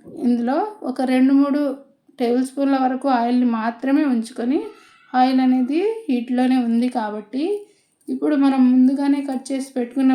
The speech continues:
వెల్లుల్లి ఉంది కదా, ఆ వెల్లుల్లి మొత్తాన్ని ఇందులోకి తీసుకుని, చక్కగా వెల్లుల్లిని రెండు మూడు నిమిషాలు టాస్ చేసుకుందాం, బాగా చక్కగా ఫ్రై చేసుకుందాం. ఇలా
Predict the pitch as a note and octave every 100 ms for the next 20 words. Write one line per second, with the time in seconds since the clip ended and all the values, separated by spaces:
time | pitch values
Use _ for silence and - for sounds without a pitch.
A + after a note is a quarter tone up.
0 | B3 A#3+ B3+ B3+ A#3+ A#3 A#3+ A#3+ A#3+ D#4+
1 | G#4 _ _ _ _ A#3+ A#3+ A#3+ A#3+ C4
2 | C4 B3 B3 C4 C4 C4 B3 B3+ B3 B3+
3 | A#3+ A#3 - C4 B3+ F4 A4 - _ _
4 | _ - D4+ C4+ - C#4+ C#4 C4 A#3+ B3+
5 | B3 B3 F4 A4 C4 B3 B3 A#3+ A#3+ A#3+
6 | B3+ D#4+ G4+ C4 A#3 - A3+ A3+ - B3
7 | A3 A#3+ C4 A#3+ B3 C4+ C#4 A#3 A3+ A#3+
8 | A#3+ C#4+ C#4+ C4+ A3 G#3 - B3 A3 G#3
9 | G3 - _ _ _ _ _ _ _ _
10 | _ _ - A3+